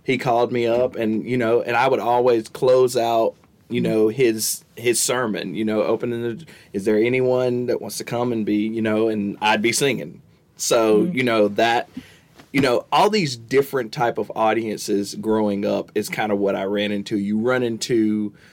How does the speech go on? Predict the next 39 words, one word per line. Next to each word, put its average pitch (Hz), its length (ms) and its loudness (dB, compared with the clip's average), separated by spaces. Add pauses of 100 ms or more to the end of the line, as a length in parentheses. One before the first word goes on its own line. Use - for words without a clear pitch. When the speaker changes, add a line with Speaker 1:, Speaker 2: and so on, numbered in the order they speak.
(340)
Speaker 1:
you 110 200 0
know, 107 200 2
your 107 220 0
peers, - 600 -4 (220)
which 143 300 2
Speaker 2:
Mm. - 120 -6
Speaker 1:
are 120 200 2
harder 135 580 2
to 127 360 -2
actually 117 500 -2
satisfy 123 680 0
than 113 260 -4
anything 113 500 -2
else. 131 380 -4 (640)
But 117 200 2
from 113 280 0
middle 147 220 4
school 131 340 4
all 120 180 2
the 131 80 2
way 123 160 4
through 120 160 -2
high 131 160 -2
school, 123 200 -2
like, 113 180 -2
a - 20 -6
six 131 300 -2
or 117 60 -6
seven 120 340 0
year 113 140 0
stretch, 127 520 0 (500)
I 131 220 4
was 131 260 2
known 110 760 0 (360)
as, 113 600 0 (240)
"This 101 400 -6
guy 104 160 0
does 101 260 -4
music." 101 360 -6